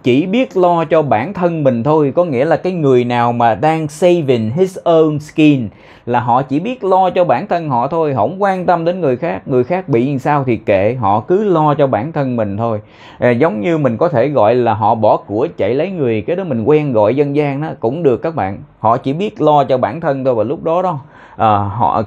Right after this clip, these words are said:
cứ, họ cứ để người khác sống chết mặt bay ha, là họ cứ lo cho bản thân mình. He doesn't care what happens to us.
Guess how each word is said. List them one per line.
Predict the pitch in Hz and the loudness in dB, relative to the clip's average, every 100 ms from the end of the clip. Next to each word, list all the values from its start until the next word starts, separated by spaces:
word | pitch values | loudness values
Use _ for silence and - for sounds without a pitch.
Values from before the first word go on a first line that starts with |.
| - | -2
cứ, | 131 156 | 0 0
họ | 117 104 | 2 0
cứ | 110 165 180 | 0 -2 0
để | 139 107 165 | 2 2 2
người | 135 110 | 0 -2
khác | 160 175 - | -2 -4 -4
sống | 180 208 | -4 -2
chết | 214 202 | -2 -2
mặt | 151 127 - | -2 -4 2
bay | 147 147 | 2 4
ha, | 147 147 117 107 | 2 -2 -4 -8
là | 104 107 | -4 -2
họ | 101 98 104 | -2 -4 -6
cứ | 151 | -4
lo | 165 151 127 | -2 0 0
cho | 123 | 0
bản | 113 107 | -2 -4
thân | 143 120 | -4 -4
mình. | 104 85 - - - - - | -4 -6 -12 -20 -20 -20 -2
He | 170 | 2
doesn't | 170 190 226 220 196 | 4 4 2 0 -2
care | 185 170 156 160 185 _ | -2 2 2 0 -6 _
what | 120 143 160 | 0 2 4
happens | 175 185 139 107 104 - 135 | 2 0 -4 -4 -8 -8 -4
to | 113 85 | 0 -2
us. | - - | -4 -12